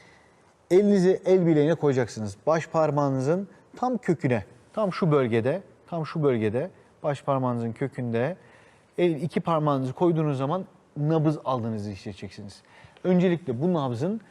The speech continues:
düzenli olup olmadığına bakın. Çünkü ritim problemi varsa, o esnada bir ritim problemi gelişmişse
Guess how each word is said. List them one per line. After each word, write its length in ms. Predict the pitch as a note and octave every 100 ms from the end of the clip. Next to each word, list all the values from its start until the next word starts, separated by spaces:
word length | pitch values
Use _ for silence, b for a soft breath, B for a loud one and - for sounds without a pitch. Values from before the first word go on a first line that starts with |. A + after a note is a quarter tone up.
| B B B C3
düzenli 520 | D3 E3 F3+ F#3 G#3
olup 260 | G#3 F#3+ F#3
olmadığına 420 | F3 E3+ D#3+ E3
bakın. 240 | C#3 A2+ F#2+
Çünkü 280 | C#3 A#2
ritim 280 | G#2+ A2 G#3
problemi 440 | G3 F3+ D3+ D3 C#3+
varsa, 440 | D#3+ D#3 D#3 G3 - b b b _ -
o 140 | E3
esnada 340 | E3+ E3+ D3+ C#3+
bir 80 |
ritim 260 | C#3+ C#3 E3+
problemi 360 | D#3+ D3+ D3 C#3+
gelişmişse 580 | D3+ C3+ D#3+ - G#3+